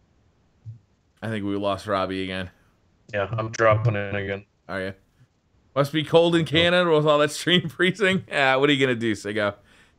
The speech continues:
Speaker 1: Not much you can do about it. All right.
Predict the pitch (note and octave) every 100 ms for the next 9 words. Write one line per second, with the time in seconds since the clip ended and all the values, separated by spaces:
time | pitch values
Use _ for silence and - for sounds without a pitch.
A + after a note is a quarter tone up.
0 | - E3 E3 D#3+ C#3+ C3 A#2+ A2 G2+ F#2+
1 | F#2+ F#2+ - F#2+ - _ _ _ _ _
2 | _ _ _ _ _ _ _ _ _ _
3 | _ _ _ _ _ _ _ _ _ _
4 | _ _ _ _ _ _ _ _ _ _
5 | _ _ _ _ - A#2+ G#2+ F#2+ E2+